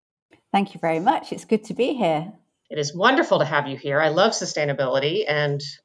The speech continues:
Speaker 2: you know, it's a part of what I work on at Blackbaud. And I actually have a twenty-one-year-old who,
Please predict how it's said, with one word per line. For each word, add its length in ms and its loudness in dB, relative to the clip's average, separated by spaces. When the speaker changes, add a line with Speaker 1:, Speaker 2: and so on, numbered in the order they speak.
Speaker 2:
you 80 -6
know, 80 2
it's 140 0
a 40 -12
part 280 2
of 100 2
what 100 0
I 100 2
work 220 -2
on 140 -2
at 100 -8
Blackbaud. 580 -2
And 140 -6
I 100 -2
actually 360 -2
have 180 -4
a 40 -8
twenty-one-year-old 920 -2
who, 260 -4